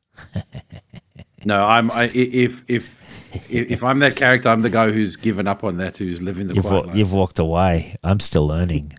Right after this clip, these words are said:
Speaker 1: I'm, I'm still, I'm still in the game, man, you know? You've walked away. You're in your mountain retreat there, Rich. Now,
Speaker 2: That's it.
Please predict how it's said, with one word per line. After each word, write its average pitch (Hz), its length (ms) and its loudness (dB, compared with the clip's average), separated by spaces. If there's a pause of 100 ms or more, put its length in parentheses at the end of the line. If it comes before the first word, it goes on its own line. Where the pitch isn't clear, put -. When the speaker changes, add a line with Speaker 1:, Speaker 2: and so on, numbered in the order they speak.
(120)
Speaker 1:
I'm, 90 280 -2
I'm 98 160 0
still, 87 300 0
I'm 101 180 2
still 98 260 2
in 80 120 0
the 76 80 -8
game, 85 340 -2
man, 78 280 -4 (140)
you 90 100 -2
know? 90 200 0 (640)
You've 104 180 2
walked 95 280 2
away. 92 240 4
You're 98 180 4
in 98 120 0
your 90 100 0
mountain 90 400 0
retreat 95 500 -4
there, 78 180 -2
Rich. 80 380 -4 (400)
Now, 139 460 4
Speaker 2:
That's - 100 -6
it. - 80 -20